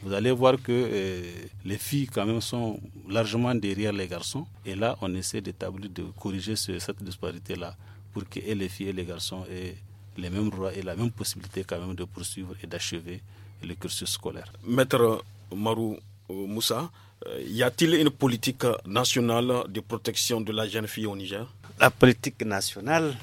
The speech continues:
Speaker 3: de la protection de la jeune fille ne peut pas être autre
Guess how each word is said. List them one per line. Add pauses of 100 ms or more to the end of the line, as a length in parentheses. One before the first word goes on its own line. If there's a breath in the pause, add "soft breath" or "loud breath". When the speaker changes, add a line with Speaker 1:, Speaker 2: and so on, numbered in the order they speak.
Speaker 3:
de
la
protection
de
la
jeune
fille (320 loud breath)
ne
peut (120)
pas (300)
être (140)
autre